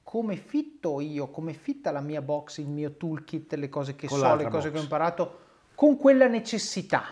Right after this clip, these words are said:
Speaker 2: Esatto.
Speaker 1: Ok? E questo secondo me, eh, tu l'hai detto molto bene quando hai detto: "Non è che ho buttato via la mia vita perché ho studiato e basta", anzi,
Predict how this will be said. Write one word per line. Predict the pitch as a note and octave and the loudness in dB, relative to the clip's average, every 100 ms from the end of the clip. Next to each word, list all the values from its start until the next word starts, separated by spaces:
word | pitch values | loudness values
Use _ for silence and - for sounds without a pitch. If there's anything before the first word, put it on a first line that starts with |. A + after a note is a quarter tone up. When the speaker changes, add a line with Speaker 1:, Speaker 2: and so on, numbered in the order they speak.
| - - | -18 -16
Speaker 2:
Esatto. | C4+ F2+ D#3 | -16 -10 -8
Speaker 1:
Ok? | - E3 C3 - - - | 0 2 2 -4 -20 -14
E | - G#3+ | -8 0
questo | D#4+ - | 2 2
secondo | F3 E3+ - G3+ | -4 -6 -4 -4
me, | G#3+ F3 C3 C3 E3+ - _ | -2 -4 -4 -4 -8 -10 _
eh, | - D3 C#3+ C#3+ C#3 C3+ C3 | -10 -6 -4 -4 -4 -6 -8
tu | F#3+ | -6
l'hai | D3+ | -4
detto | C#3+ C#3+ | -6 -8
molto | C#3 C#3 C#3+ | -8 -8 -4
bene | D3+ F#3 B2+ | -2 0 -2
quando | B2+ B2+ | -6 -8
hai | C3 | -6
detto: | C#3+ C#3+ C#3+ B2+ | -6 -6 -8 -6
"Non | C3 | -6
è | F3+ | -6
che | F#3 | -6
ho | |
buttato | C#3+ C3+ - C#3+ C3+ | -10 -8 -8 -8 -6
via | C#3+ | -6
la | C3+ | -8
mia | C3+ | -8
vita | B2+ C3 C#3+ | -10 -10 -10
perché | C#3 B2 | -10 -12
ho | B2 | -14
studiato | - C3 A#2+ C3 | -12 -10 -8 -6
e | |
basta", | B2+ B2 A#2+ - A2 | -6 -6 -10 -14 -12
anzi, | - C#3 C#3+ C3 - B2+ | -6 -2 -2 -4 -8 -12